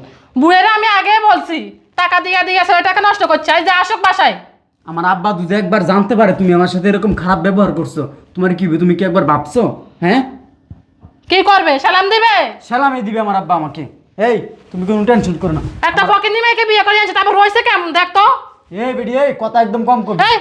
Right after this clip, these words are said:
Speaker 1: আঙুল নামায় কথা বল তুই। তুই বুঝাস না আমি যে তোর মা?
Speaker 2: একটা থাবুর দিয়ে এই জায়গায় এখনই ফালাই দিম। মা, কোনো পরিচয় দিব না। বুঝস নাই কথা? বাংলা কথা কি বুঝস নাই?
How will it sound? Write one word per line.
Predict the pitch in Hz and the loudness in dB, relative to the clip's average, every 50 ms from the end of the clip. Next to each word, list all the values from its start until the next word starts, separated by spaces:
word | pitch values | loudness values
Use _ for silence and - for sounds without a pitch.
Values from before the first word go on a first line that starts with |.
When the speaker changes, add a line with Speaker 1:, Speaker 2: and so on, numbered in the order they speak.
| - - - | -4 -8 -8
Speaker 1:
আঙুল | 392 403 440 | -8 -4 -2
নামায় | 440 453 415 415 | -2 -2 -2 -2
কথা | 415 392 427 | 0 0 2
বল | 427 427 440 | 2 2 0
তুই। | 370 262 202 - - _ _ _ _ - _ _ _ - - - - - | -2 -8 -10 -14 -20 _ _ _ _ -20 _ _ _ -20 -20 -20 -8 -2
তুই | 415 415 | -2 2
বুঝাস | 403 427 415 453 440 427 | 2 4 2 2 2 2
না | 427 | 2
আমি | 403 392 | 2 2
যে | 415 | 2
তোর | 415 440 403 | 2 2 0
মা? | 381 370 370 392 427 - - - _ _ _ _ _ _ _ _ _ _ _ _ _ _ - | 0 2 2 0 -2 -4 -8 -16 _ _ _ _ _ _ _ _ _ _ _ _ _ _ -6
Speaker 2:
একটা | 175 196 208 202 - - 240 | -4 -4 -4 -4 -4 -6 -6
থাবুর | - - 196 220 220 226 226 196 | -4 0 0 2 4 4 4 4
দিয়ে | 175 208 226 | 4 4 4
এই | 233 214 | 4 4
জায়গায় | 185 226 220 220 208 | 4 4 4 4 4
এখনই | 190 185 185 175 | 4 2 2 2
ফালাই | 160 190 180 165 151 | 0 0 0 0 0
দিম। | 139 139 131 117 - - - - | -2 -2 -4 -6 -8 -14 -10 -4
মা, | 165 190 208 226 233 226 - - - | 0 2 2 2 2 0 -4 -10 -6
কোনো | 180 185 180 | -4 -4 0
পরিচয় | 170 220 226 220 196 233 226 | 2 2 2 2 2 2 2
দিব | 196 202 175 | 2 2 2
না। | 151 135 110 98 - - - _ _ _ _ _ | 0 0 -2 -4 -10 -18 -20 _ _ _ _ _
বুঝস | 180 196 220 208 - - | 0 0 2 2 2 0
নাই | 220 202 | 0 2
কথা? | 220 220 - 254 247 | 2 2 2 2 2
বাংলা | 190 196 214 226 233 | 4 4 4 4 4
কথা | 214 226 196 202 | 2 2 2 2
কি | 175 196 | 2 2
বুঝস | 202 214 208 196 202 214 | 2 4 2 2 2 2
নাই? | 247 277 277 | 2 2 2